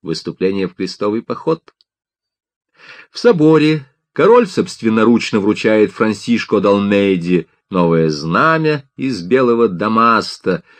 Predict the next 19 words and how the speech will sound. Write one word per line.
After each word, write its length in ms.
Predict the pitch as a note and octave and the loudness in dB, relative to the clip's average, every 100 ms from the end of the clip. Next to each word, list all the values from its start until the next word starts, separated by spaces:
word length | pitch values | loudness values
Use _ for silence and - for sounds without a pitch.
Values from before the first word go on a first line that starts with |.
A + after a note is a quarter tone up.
| _ | _
с 200 | - - | -8 0
вытканным 760 | G#2+ A#2 - - G2 G2 G2 | 2 2 0 -6 -4 -2 -2
на 60 | F#2+ | -2
нём 240 | G2 G2 | -2 -4
крестом 720 | F#2 G2 G2+ - - A2 F#2+ F#2 | -2 -4 -4 -6 0 0 0 -2
Господним, 800 | F2 - - A#2 A2 F#2+ F2+ E2 - _ | -4 -4 -4 0 0 0 -4 -4 -18 _
которому 460 | - - E2+ E2+ E2 | -18 -10 -6 -4 -2
предстоит 540 | E2+ - F#2 F2 E2 | -4 -4 0 0 0
победно 580 | - D#2+ G2+ E3+ D#3+ D3+ | -4 0 2 4 2 0
развиваться 760 | D3 G2 A#2 A#2+ B2+ A#2 - F#2+ | 0 -2 -2 0 0 -2 -6 -6
над 200 | F2 D#2+ | -6 -6
языческими 1080 | D#2 D#2 F2 E3 - A#2 - - G#2 G2 - _ _ - | -6 -6 -4 -4 -6 -12 -12 -10 -8 -8 -12 _ _ -8
и 80 | F2+ | -6
мусульманскими 920 | F2+ - E2+ E2+ E2+ D#2+ - D#2+ D#2 | -4 -4 -2 -2 -2 -4 -8 -12 -12
странами. 720 | - - D#2+ D2 C#2 B1+ A#1+ _ _ _ _ _ _ _ _ | -14 -14 -12 -12 -14 -18 -20 _ _ _ _ _ _ _ _
Коленопреклонённо 1080 | - - D#2+ D#2 E2+ F#2 E2 A#2+ D#3 D3+ D3 | -16 -10 -8 -6 -6 -4 0 2 2 2 -2
принимает 580 | C3+ C#3 C3+ C3 B2+ - | -4 -4 -4 -2 -2 -2
его 180 | A#2 A2+ | -2 -2
адмирал, 680 | G#2+ G#2 F#2+ F#2 F#2+ F2+ | -2 -4 -2 0 -2 -4